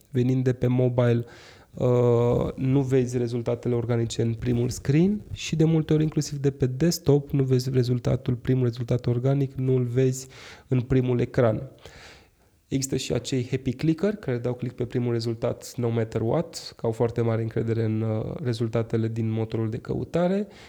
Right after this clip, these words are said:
și sunt utilizatori care cred că au cumpărat televizorul de pe emag, deși e un, complet un alt site. De ce? Pentru că ei au căutat televizor emag și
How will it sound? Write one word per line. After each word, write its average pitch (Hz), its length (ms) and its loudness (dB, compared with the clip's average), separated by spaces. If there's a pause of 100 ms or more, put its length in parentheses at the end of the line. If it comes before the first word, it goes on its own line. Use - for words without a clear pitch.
(100)
și - 200 -4
sunt 202 400 0
utilizatori 135 800 -4
care 156 380 0
cred 175 360 -4
că - 140 -8
au 147 80 0
cumpărat 135 760 -2
televizorul 127 800 -2
de 127 120 2
pe 127 200 -2
emag, 170 460 -2
deși 175 640 -2
e 180 120 2
un, 170 380 -2 (140)
complet 170 420 0
un 170 120 0
alt 160 240 0
site. - 400 -4 (260)
De 139 100 -2
ce? 170 160 -2
Pentru 165 240 -4
că 165 100 -4
ei 170 60 0
au 160 60 -2
căutat 156 380 -4
televizor 151 360 -4
emag 139 440 -2
și 131 460 -8